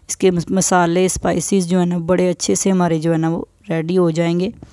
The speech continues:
और इसी तरह मैं सारे कबाब जो है ना वो रेडी कर लूँगी। और आराम से इस स्टिक के ऊपर से आप इसको उतार सकते हैं। आप देख सकते हैं मैंने उतार के रख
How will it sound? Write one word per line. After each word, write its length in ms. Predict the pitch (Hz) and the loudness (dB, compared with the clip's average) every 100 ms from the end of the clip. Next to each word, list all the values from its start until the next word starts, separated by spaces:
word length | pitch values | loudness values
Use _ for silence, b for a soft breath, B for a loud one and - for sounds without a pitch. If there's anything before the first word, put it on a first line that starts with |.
| B B B B B - | B B B B B -10
और 100 | - | -2
इसी 180 | 180 190 | 0 0
तरह 220 | 196 196 196 | 2 4 4
मैं 100 | 175 | 0
सारे 320 | 185 170 185 | 2 2 0
कबाब 380 | - 190 180 165 | 2 2 2 2
जो 120 | 190 | 0
है 60 | 180 | 2
ना 100 | 180 | 2
वो 100 | 180 | 2
रेडी 240 | 175 165 | 2 0
कर 220 | 175 175 165 | 0 0 0
लूँगी। 340 | 180 196 233 B B B B 196 | 0 -2 -4 B B B B 2
और 120 | 190 | 4
आराम 280 | 190 196 202 | 6 4 4
से 140 | 220 | 2
इस 120 | 208 208 | 2 0
स्टिक 300 | - 190 185 - | -2 -4 -4 -8
के 180 | - 202 | 2 2
ऊपर 260 | 170 190 | 4 0
से 140 | 170 190 | 0 2
आप 180 | 185 175 | 0 -2
इसको 240 | - 185 | -2 0
उतार 260 | 180 175 165 | 2 2 2
सकते 360 | - 190 - 208 | 0 -2 0 0
हैं। 140 | 220 | 0
आप 140 | 226 170 | -2 0
देख 200 | 175 - | -2 0
सकते 300 | 190 - 202 | -4 0 0
हैं 80 | |
मैंने 180 | 202 190 | 2 0
उतार 380 | 185 180 165 170 | 0 0 0 0
के 160 | 196 | 0
रख 140 | 185 | 0